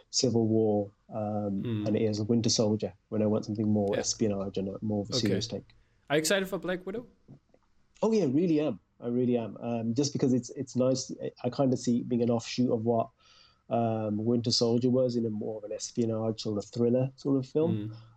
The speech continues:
Speaker 2: Mm.
Speaker 1: Um, so that'd be fun. Is like, I've sketched out a piece for fun just because I, I really like the idea of that sort of, you
Speaker 2: Mm.
Speaker 1: know, Cold War sort of setting or harking back to elements of the Cold War.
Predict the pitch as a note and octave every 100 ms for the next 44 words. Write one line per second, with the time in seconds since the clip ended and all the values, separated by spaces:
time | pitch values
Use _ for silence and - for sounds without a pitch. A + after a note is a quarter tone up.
0 | - A#2 A#2 A2+ G#2+ - - B2 B2 A#2
1 | - B2 A2+ - A2+ A2 A2 - - -
2 | G#2+ - - C#3 C3+ - C3+ C3+ C#3 C3
3 | - - C3+ C3+ C3 C3 A#2+ - A#2 A2
4 | - - - - - B2 A2+ A#2 A2 G#2
5 | A2+ G#2+ G#2+ G#2 A2 G#2+ A2 G#2 G#2 -
6 | A#2+ G#2+ G2+ B2 G#2 G2+ - _ - A#2+
7 | A2+ G#2+ A2 G#2+ - A2+ G#2+ - A#2+ A#2+
8 | A2+ A2 G#2 A#2 - A#2 G#2+ A#2 G#2 G#2+
9 | - B2+ A#2+ B2 - B2+ B2+ B2 B2+ C3
10 | C#3 C#3 F3